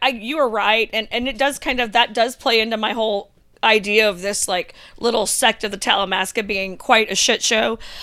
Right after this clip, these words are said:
um, because they clearly are quite a shit show. Um, so it kind of plays into that as far as, like,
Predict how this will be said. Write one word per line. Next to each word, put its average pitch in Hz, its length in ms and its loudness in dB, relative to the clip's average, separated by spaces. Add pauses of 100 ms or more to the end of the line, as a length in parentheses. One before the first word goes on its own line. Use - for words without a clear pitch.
(140)
um, 180 460 6 (640)
because 208 280 -2
they 202 100 0
clearly 208 460 0
are 190 240 2
quite 214 240 2
a 226 40 -2
shit 220 260 0
show. 233 300 0 (480)
Um, 214 480 4
so - 140 -2
it 269 80 0
kind 302 140 2
of 277 60 -8
plays 269 260 0
into 240 160 -4
that 220 220 4
as 220 120 -4
far 202 220 2
as, 190 160 -2
like, 190 180 -2